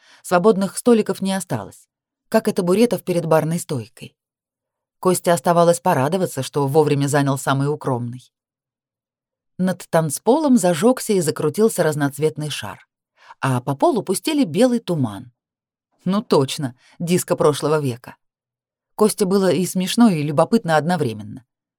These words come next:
В клубах, где он привык бывать, средний возраст девушек лавировал между шестнадцатью и двадцатью пятью годами. Тут же публика была постарше и менее современная. И его Марина выигрышно смотрелась на фоне остальных женщин,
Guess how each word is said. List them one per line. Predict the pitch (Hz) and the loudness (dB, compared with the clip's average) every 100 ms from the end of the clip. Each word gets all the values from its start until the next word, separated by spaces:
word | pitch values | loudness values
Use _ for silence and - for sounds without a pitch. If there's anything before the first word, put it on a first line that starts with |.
| _ _ _ _ _ | _ _ _ _ _
В | - | -4
клубах, | 202 214 180 170 | 2 2 2 -4
где | - 165 | -4 0
он | 180 160 | 0 0
привык | 165 156 151 | -4 -4 -6
бывать, | 147 170 262 285 _ - _ | -2 0 0 -2 _ -20 _
средний | - 185 262 233 | -4 2 4 4
возраст | 196 240 214 156 | 4 2 2 0
девушек | 208 220 - - | 2 2 -2 -2
лавировал | 175 180 214 175 | 0 2 2 2
между | 175 185 160 | 0 -2 -4
шестнадцатью | 170 175 202 320 - 135 131 123 | -6 -4 -2 -2 -2 -10 -6 -6
и | - 160 | -6 -6
двадцатью | 165 180 190 285 | -6 -6 -2 -2
пятью | 285 254 196 | -2 -4 -2
годами. | 220 254 139 101 - _ _ _ _ _ _ _ _ | 0 0 0 -8 -16 _ _ _ _ _ _ _ _
Тут | 151 156 | -6 -2
же | 233 | -2
публика | 262 196 226 254 | -2 0 2 4
была | 226 196 | 2 2
постарше | 202 269 135 110 - 123 - _ - | 0 -4 -2 -4 -4 -10 -12 _ -4
и | 233 240 | 2 4
менее | 254 175 147 | 4 4 -2
современная. | 160 185 208 180 120 104 131 - _ _ _ _ _ _ _ _ - | -4 -4 -4 -2 -4 -6 -12 -14 _ _ _ _ _ _ _ _ -6
И | 170 | -2
его | 233 247 208 | 2 2 2
Марина | 208 196 208 190 | 2 0 0 -2
выигрышно | 160 208 190 170 - | -2 -2 -2 -4 -6
смотрелась | 139 139 127 139 131 131 | -4 -4 -2 -2 -2 -2
на | 139 | -6
фоне | 135 135 131 | -2 0 0
остальных | 127 135 131 127 | 0 -2 0 -2
женщин, | 127 143 131 127 123 | -2 -2 -2 -6 -6